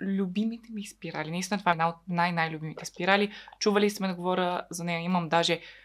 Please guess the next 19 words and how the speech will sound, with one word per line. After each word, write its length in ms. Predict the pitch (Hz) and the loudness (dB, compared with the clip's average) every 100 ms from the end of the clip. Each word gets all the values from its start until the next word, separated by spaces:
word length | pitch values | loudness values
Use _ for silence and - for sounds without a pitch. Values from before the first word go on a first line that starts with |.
| - | 0
две 140 | 170 | 2
видеа, 320 | 190 185 180 | 4 4 4
в 60 | 180 | 2
които 200 | 185 180 | 0 0
говоря 300 | 160 170 175 | 0 2 2
за 280 | 170 170 165 | 4 2 2
спирали, 580 | 170 - 170 160 156 156 - | 0 -4 -2 0 -2 -4 0
топ 300 | 160 160 - - | 0 0 -10 -2
пет 240 | 160 156 | 0 0
или 160 | 156 156 | -8 -2
топ 200 | 160 160 | -2 0
десет 260 | 160 160 - | -2 -4 -4
спирали. 420 | 170 165 175 170 - - _ 170 | 0 2 0 -4 -12 -20 _ -8
И 100 | 165 | 2
тази 320 | 165 165 170 - | 4 4 -2 -8
взема 280 | 160 156 160 | -6 -4 -4
челни 380 | - 160 156 147 | -4 -2 -4 -8
позиции. 580 | - 143 - - 202 | -14 -14 -10 -2 2
Unlimited 580 | 233 180 202 202 202 185 | 4 6 6 6 4 -6